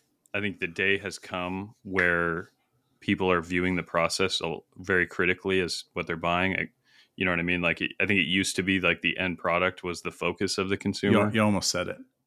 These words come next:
Speaker 1: I know.
Speaker 2: Yeah.
Speaker 1: I, I, it, like, bounced into my head about
Speaker 2: <laughs>
Speaker 1: three times right there, and I, I held off. But
Speaker 2: The process of the product.
Speaker 1: Yeah, yeah. It's, it's almost like I, I do think that that phrase always was true.
Speaker 2: Yeah.
Speaker 1: But I think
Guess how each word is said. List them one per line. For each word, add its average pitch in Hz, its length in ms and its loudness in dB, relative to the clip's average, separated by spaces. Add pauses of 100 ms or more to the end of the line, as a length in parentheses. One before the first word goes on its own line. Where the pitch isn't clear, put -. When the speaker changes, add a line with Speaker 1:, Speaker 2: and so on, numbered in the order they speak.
(280)
Speaker 1:
I 98 100 -4
know. 196 120 -4
Speaker 2:
Yeah. 110 200 2 (100)
Speaker 1:
I, 110 80 2
I, 131 200 2 (100)
it, 131 160 -4 (160)
like, 113 180 0 (280)
bounced 110 340 2
into 123 140 -2
my 107 160 0
head 104 280 0
about 98 260 2 (100)
Speaker 2:
<laughs> 165 100 -4
Speaker 1:
three 110 180 0
times 110 360 2
right 117 180 4
there, 120 180 4
and 113 100 0
I, 90 200 -2
I 92 100 -2
held 95 220 0
off. 92 400 2
But 90 120 4
Speaker 2:
The 85 60 -2
process - 420 0
of 76 80 -6
the 78 100 -8
product. 78 480 -4 (140)
Speaker 1:
Yeah, - 280 -4 (380)
yeah. - 180 -6 (120)
It's, 113 260 -6
it's 117 140 -2
almost 147 300 2
like 131 240 2
I, 104 140 2
I 110 180 0
do 117 200 0
think 120 220 -4
that 92 140 -8
that 98 180 2
phrase 101 260 -2
always 101 440 -2
was 117 160 -2
true. 127 360 -2 (200)
Speaker 2:
Yeah. 95 220 2
Speaker 1:
But 107 100 2
I 98 100 4
think 113 380 -2